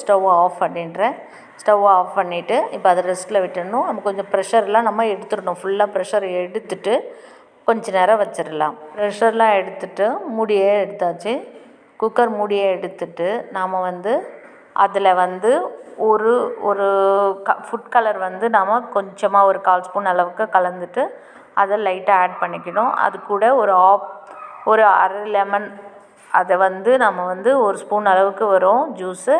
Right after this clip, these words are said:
அதை வந்து நம்ம அதுல ஆட் பண்ணிக்கலாம். அப்புறம் ஒரு டீஸ்பூன் அளவுக்கு நெய், நெய் லைட்டா விட்டுட்டு, இப்போ வந்து சாதத்தை நல்லா மிக்ஸ் பண்ணி விடணும். ஜென்டிலா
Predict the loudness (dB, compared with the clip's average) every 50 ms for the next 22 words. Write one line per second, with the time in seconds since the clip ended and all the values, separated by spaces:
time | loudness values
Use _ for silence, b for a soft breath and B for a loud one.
0 | 2 2 0 0 0 -2 -2 -2 -2 -2 -2 0 0 -2 -2 0 2 2 2 2
1 | 2 0 -2 -4 -6 -6 -6 -8 -4 -2 0 0 0 -2 -6 B B B B B
2 | B B B B -4 0 2 0 2 2 0 -2 -2 -2 -4 -8 -10 -12 -12 -10
3 | -8 -6 -4 -2 0 2 2 2 0 0 -4 -4 -2 -2 -2 -2 -2 -6 -12 -20
4 | -20 -20 -20 _ _ -8 -4 -2 -2 -2 -2 -4 -6 -4 -2 0 0 0 0 0
5 | 0 0 0 2 0 0 0 0 -2 -8 -8 -4 -2 0 0 -2 -2 -6 -16 B
6 | B B B B B B B B -6 0 2 2 2 2 2 0 -2 -2 0 2
7 | 2 2 2 2 0 -2 -2 0 0 0 2 0 -2 0 0 0 0 0 0 -6
8 | -10 -8 -4 -2 -2 -2 -2 -4 -6 -6 -6 -6 -4 -4 -4 -4 -6 -14 B B
9 | B B B B B B B 0 0 0 0 0 0 2 2